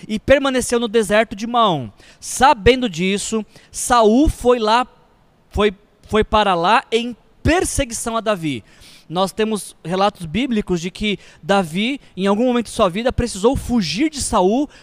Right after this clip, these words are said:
porque Saul queria matá-lo. E a palavra utilizada aqui, hadaf, é traduzida por perseguição. Talvez seja por isso que no Salmo sete,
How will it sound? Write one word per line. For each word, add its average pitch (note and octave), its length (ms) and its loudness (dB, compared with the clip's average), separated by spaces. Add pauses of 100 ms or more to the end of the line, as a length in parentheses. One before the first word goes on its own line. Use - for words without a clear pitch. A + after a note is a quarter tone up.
(100)
porque A#3 240 0
Saul A#3+ 260 2
queria B3+ 260 -2
matá-lo. B3 600 0 (280)
E F#3 120 0
a B3 80 4
palavra B3+ 600 2
utilizada F#3+ 600 -2
aqui, F#3 180 -8
hadaf, F3+ 720 -2 (260)
é G#3+ 80 0
traduzida A#3 600 -2
por C#4 420 4 (440)
perseguição. D4+ 800 -2 (920)
Talvez F#3 300 4
seja G#3 160 -2
por F#3+ 160 0
isso C4 200 -4
que G#3+ 80 -6
no G#3 120 -4
Salmo G3 340 -2
sete, G#3 560 -2